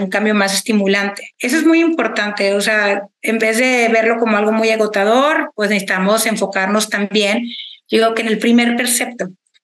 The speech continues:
cada vez que quieras hacer. Entonces, cuando vayas con tus clientes, tenlo también segura, pues tú lo dices, pero lo dices a través de la experiencia del cliente. O sea,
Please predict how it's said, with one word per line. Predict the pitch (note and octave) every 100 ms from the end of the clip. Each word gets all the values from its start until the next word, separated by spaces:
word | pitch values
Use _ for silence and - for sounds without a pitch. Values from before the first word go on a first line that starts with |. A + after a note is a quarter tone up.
| -
cada | A#3 A#3+
vez | B3
que | A#3+
quieras | B3 A3 A3
hacer. | A3+ G3
Entonces, | G#3 G#3+ A3+
cuando | A#3+ B3 A#3
vayas | B3 C#4+
con | D4
tus | C4 -
clientes, | C#4 C4 C4+ B3 -
tenlo | A#3 A#3 A#3+
también | A#3+ A#3 A3+ A#3
segura, | A#3+ A#3+ B3+ C4
pues | B3+
tú | A#3+
lo | C4+
dices, | C#4+ C#4+ D4 -
pero | A#3+
lo | A3+
dices | G#3+ G#3+
a | C4
través | B3+ G#3+
de | A3+
la | B3
experiencia | - - G#3 A3 C#4+ D#4+
del | A3
cliente. | - F#3 F#3+
O |
sea, | G#3 G3